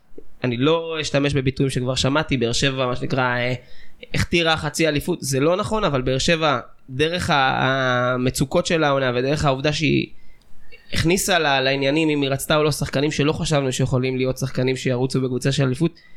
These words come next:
הכינה את הקרקע, יש לה סגל בריא, סגל מאוזן, עם שחקנים צעירים לצד ותיקים, תחושה שיש יורש ומחליף לכל אחד, התנתקות מה-, מהתלות הזו בין הוואקמה, שכל הזמן אמרו, "אי אפשר בלי, אי אפשר בלי", ראינו אותה עושה גם בלי.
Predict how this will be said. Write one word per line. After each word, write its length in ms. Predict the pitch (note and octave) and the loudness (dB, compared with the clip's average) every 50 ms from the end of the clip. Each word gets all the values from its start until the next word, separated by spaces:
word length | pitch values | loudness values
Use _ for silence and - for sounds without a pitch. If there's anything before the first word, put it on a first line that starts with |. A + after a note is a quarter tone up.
| - - - - | -14 -14 -10 -6
הכינה 280 | - C#3 - - D3+ D3 | -4 0 0 2 2 0
את 80 | C#3 C#3+ | 0 -2
הקרקע, 360 | C3+ - D3+ D3 D3 - C3+ | 0 0 0 0 0 -2 -4
יש 140 | B2+ - C#3 | -2 -2 -2
לה 60 | B2+ | -2
סגל 340 | - - D3+ C#3+ C#3 C#3 B2+ | 0 0 0 0 0 0 0
בריא, 380 | A#2+ C3+ C3 C3 C#3+ D3+ C#3+ | 0 0 0 2 2 2 0
סגל 260 | C3 - C#3+ C#3 C#3+ | 2 0 0 0 0
מאוזן, 400 | C#3 C3+ C3 C3 B2+ C#3+ D3 C#3+ | 0 0 0 0 0 0 0 0
עם 60 | C#3+ C3 | 0 0
שחקנים 520 | - - C3+ - C3+ C3+ C#3 D3 D3 C#3 - - - - - - - - | -2 -2 -2 0 0 2 2 2 2 0 -2 -8 -10 -12 -12 -12 -14 -6
צעירים 440 | - - - D3 C3+ C3+ C#3+ D3+ D3+ | -2 2 2 4 4 2 2 2 2
לצד 280 | C#3+ C#3 - D3 C#3+ C#3 | 0 0 0 0 0 0
ותיקים, 640 | C3 C3+ - - B2 - - F3 F3 E3+ E3 D#3 D#3 - - - - - - - - | 0 -2 -2 -2 -2 -2 0 0 0 2 0 -2 -6 -8 -14 -20 -16 -14 -12 -10 -6
תחושה 360 | - - - D3 C#3 - D#3+ D#3 | -4 -4 -2 -2 0 0 0 0
שיש 340 | - E3 D#3 C#3+ - - | 2 2 2 2 2 2
יורש 360 | C3+ C3+ C3+ C#3 D#3 D3 - D3+ | 2 0 2 2 0 0 0 0
ומחליף 400 | C#3+ C#3 C3+ C#3+ C#3+ D3 C#3+ - | 0 0 0 0 0 0 0 -2
לכל 280 | C3 - - D3+ D#3 | -2 0 0 0 0
אחד, 220 | D#3 - D#3+ D#3 D3+ C3 - - - - - - - - - - - | 0 0 -2 -2 -2 -4 -10 -18 -16 -16 -12 -10 -10 -12 -8 -4 -4
התנתקות 520 | D3 - C#3+ C3+ C3+ - - F#3 F#3+ - | 0 0 0 0 0 0 0 -2 -2 0
מה-, 340 | F#3+ E3+ E3 D#3 D3 C#3+ C#3 | 0 0 2 2 2 2 2
מהתלות 380 | C3+ C3+ C3 - - D#3 D#3 E3+ | 2 0 0 0 0 0 2 0
הזו 160 | D#3+ D3 D3 | 0 0 0
בין 140 | C#3 C#3 C3+ | 0 0 0
הוואקמה, 380 | C3+ C3 C3 - D#3+ D#3 D3+ | 0 0 0 0 0 0 0
שכל 320 | C#3+ - D3+ C3 - C#3+ C#3+ | 0 -2 -2 0 0 0 0
הזמן 160 | C3+ C#3 C3+ | 2 0 0
אמרו, 220 | C#3 C#3 C#3 C#3 | -2 0 0 0
"אי 40 | C#3 | 0
אפשר 220 | C#3 - - C3+ C3 | 0 0 0 0 0
בלי, 160 | C3+ D#3 D#3+ | 0 2 0
אי 40 | D#3 | 0
אפשר 180 | C3+ - C#3 | 2 0 0
בלי", 160 | C#3 C#3+ D3+ | 0 2 2
ראינו 180 | C3 C3 C#3 C#3+ | 2 2 0 0
אותה 140 | C3+ C3 C3 | 0 0 0
עושה 240 | B2 A#2+ - C#3 C#3 | 0 0 0 0 0
גם 200 | C3+ C#3 C#3 C3 | 0 0 0 2
בלי. 180 | C#3 D#3 D#3+ | 2 0 0